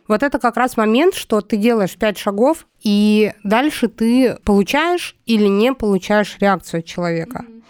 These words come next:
Speaker 1: И в этот момент происходит самое важное, потому что ты должен сделать этот выбор. Ты останавливаешься вот на этой точке, где эти пять шагов, и вы на этом расстоянии коммуницируете.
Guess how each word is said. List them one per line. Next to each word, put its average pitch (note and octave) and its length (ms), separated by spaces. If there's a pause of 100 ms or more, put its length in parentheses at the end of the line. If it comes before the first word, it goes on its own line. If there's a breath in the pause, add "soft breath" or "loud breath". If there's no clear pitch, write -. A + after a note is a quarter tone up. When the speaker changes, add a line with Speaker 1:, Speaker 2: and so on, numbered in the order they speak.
(260 loud breath)
Speaker 1:
И A3 80
в F3+ 80
этот D#4 300
момент G3 440
происходит A#3+ 480
самое G3 300
важное, F#3 480 (260)
потому F#3 280
что F#3 140
ты F#3+ 100
должен F#3+ 320
сделать F3 340
этот - 300
выбор. E3+ 340 (140)
Ты G#3+ 160
останавливаешься F#3+ 1000
вот E3+ 120
на F#3+ 60
этой F3 180
точке, F3 460
где F3 180
эти E3+ 140
пять F3+ 200
шагов, B3+ 540
и G#3+ 80
вы F#3 140
на F#3 260
этом E3 300
расстоянии F3 500
коммуницируете. E3+ 1000